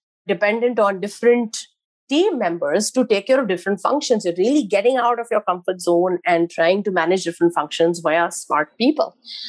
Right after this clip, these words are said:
So that's again a skill, you know. So I feel, again, it's similar in that fashion that, you know, you're new to managing people in this way, but it is different because, you know, you're managing people who are far more experienced and, you know,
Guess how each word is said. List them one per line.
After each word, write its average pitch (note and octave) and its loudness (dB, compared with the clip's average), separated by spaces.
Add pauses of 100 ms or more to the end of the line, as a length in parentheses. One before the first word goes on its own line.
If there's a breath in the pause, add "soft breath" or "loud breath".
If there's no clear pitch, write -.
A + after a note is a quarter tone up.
So B3 0
that's C4+ -4
again B3+ 0
a A#3 0
skill, C#4 -4
you E3 -4
know. F3+ -4
So G#3 0
I A3 2
feel, C4+ 0 (260 soft breath)
again, A#3 2
it's - -10
similar E4+ 0
in D4+ -2
that A#3+ -2
fashion A3 -4 (120)
that, A3+ -2
you A#3 2
know, A#3 2
you're G#3+ 2
new A3 0
to C#4 -4
managing A3 0 (480 soft breath)
people B3+ 2
in A3 2
this A3+ 2
way, C#4 0 (420 loud breath)
but B3+ 0 (180)
it D#4 2
is G4 0
different G3 -4
because, G3+ 2
you G#3 2
know, G#3+ 2
you're G3 2
managing G#3+ 0
people G#3+ 0
who F3 -2
are D#3 0
far G#3+ 0
more A3+ 0
experienced G3 -2
and, D3+ 4
you C#3 -4
know, B2 -4